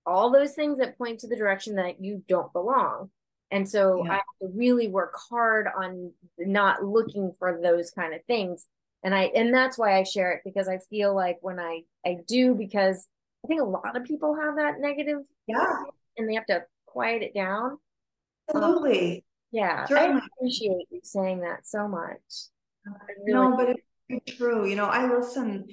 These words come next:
Speaker 2: it's amazing. Um, you know, it's always easier to listen to other people. Sometimes, you know, we don't really think out loud.
Speaker 1: Right.
Speaker 2: So it's always easier to, to pay attention to what others are speaking. And, and that's why sometimes, like, having a support group, having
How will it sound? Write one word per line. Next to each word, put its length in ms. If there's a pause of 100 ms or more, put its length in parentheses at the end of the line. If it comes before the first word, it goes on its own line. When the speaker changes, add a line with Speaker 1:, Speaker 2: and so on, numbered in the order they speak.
(240)
Speaker 2:
it's 80
amazing. 560
Um, 500
you 120
know, 40
it's 120
always 220
easier 200
to 100
listen 280
to 140
other 240
people. 720
Sometimes, 680 (540)
you 80
know, 60
we 80
don't 120
really 340
think 220
out 160
loud. 480 (380)
Speaker 1:
Right. 160
Speaker 2:
So 180
it's 240 (200)
always 240
easier 180
to, 460
to 240 (100)
pay 180
attention 380
to 60
what 140
others 300
are 100
speaking. 640
And, 240 (520)
and 460
that's 220
why 200
sometimes, 480
like, 140
having 680
a 60
support 520
group, 220
having 640